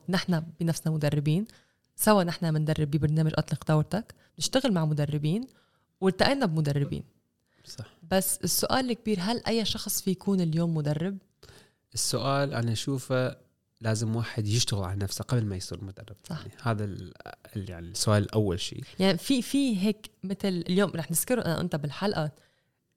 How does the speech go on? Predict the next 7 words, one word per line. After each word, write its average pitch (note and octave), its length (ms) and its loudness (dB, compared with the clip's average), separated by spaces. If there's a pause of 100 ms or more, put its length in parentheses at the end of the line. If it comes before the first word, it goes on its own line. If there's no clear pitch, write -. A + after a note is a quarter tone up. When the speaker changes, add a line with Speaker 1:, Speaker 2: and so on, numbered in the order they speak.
Speaker 1:
في A#3 440 0
مثل G3 680 -2 (760)
qualifications F#3+ 580 2
Speaker 2:
أحسنتي. D3+ 120 -4
Speaker 1:
لواحد D#3 300 -2
يكون D3+ 440 -4
مدرب، C#3+ 420 -6